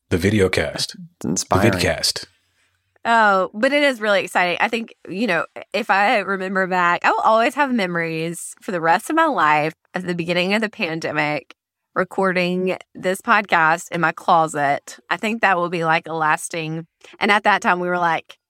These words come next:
Speaker 3: "We should be doing video. Y'all see all this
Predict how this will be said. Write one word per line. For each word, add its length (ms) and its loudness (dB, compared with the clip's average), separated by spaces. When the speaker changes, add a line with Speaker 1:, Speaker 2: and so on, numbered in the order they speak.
Speaker 3:
"We 80 -6
should 120 -4
be 120 0
doing 320 0
video. 580 2
Y'all 180 0
see 200 -2
all 140 2
this 200 -6